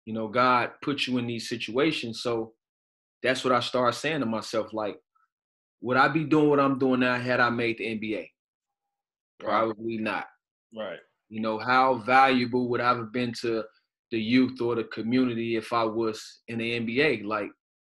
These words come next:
Speaker 1: so I start thinking like that. And once I start thinking like that, I never even thought about the N B A again.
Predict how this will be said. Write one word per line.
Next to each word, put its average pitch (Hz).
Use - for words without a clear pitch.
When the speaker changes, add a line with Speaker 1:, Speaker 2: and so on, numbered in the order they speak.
Speaker 1:
so 110
I 139
start 123
thinking 110
like 95
that. 123
And 107
once 139
I 131
start 123
thinking 127
like 113
that, 156
I 110
never 120
even 110
thought 107
about 101
the 101
N 107
B 101
A 95
again. 92